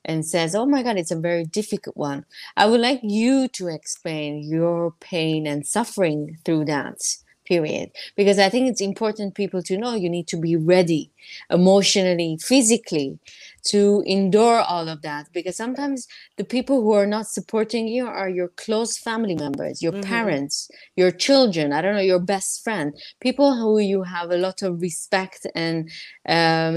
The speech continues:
Speaker 1: love for them. And then they discourage you or they look at you a little bit differently.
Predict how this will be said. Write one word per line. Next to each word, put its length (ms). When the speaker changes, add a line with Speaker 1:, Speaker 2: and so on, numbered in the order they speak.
Speaker 1:
love 300
for 240
them. 260
And 100
then 240
they 220
discourage 720
you 300
or 160
they 220
look 260
at 200
you 80
a 40
little 160
bit 120
differently. 460